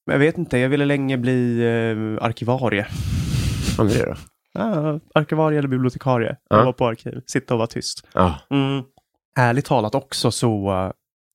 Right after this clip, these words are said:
Speaker 1: tror jag att det har att göra med att, eh, alltså det är ju också svårt att säga så här utan att det blir så jävla klyschigt.
Speaker 2: Mm.
Speaker 1: Men typ, jag, eh,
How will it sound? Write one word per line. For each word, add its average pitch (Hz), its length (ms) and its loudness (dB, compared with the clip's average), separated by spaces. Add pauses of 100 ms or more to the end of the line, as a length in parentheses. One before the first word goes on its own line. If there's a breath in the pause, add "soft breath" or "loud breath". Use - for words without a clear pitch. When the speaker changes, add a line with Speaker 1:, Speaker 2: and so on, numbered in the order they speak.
(140)
Speaker 1:
tror 110 240 2
jag 101 80 2
att 98 100 -8
det 104 80 -4
har 95 160 -4
att 95 60 -2
göra 90 300 -2
med 90 300 -4
att, - 340 -8
eh, 107 180 -2
alltså 110 180 -2
det 107 120 -4
är 117 40 2
ju 120 80 4
också - 200 -8
svårt 95 240 -8
att - 60 -8
säga 101 200 -2
så 101 100 -4
här 90 80 0
utan 87 340 -6
att 107 160 -8
det 101 80 -8
blir 92 120 -6
så - 100 -6
jävla 87 120 -4
klyschigt. - 520 -4
Speaker 2:
Mm. 113 120 8
Speaker 1:
Men - 80 -2
typ, 90 180 -8 (580 soft breath)
jag, 104 440 0
eh, 98 300 0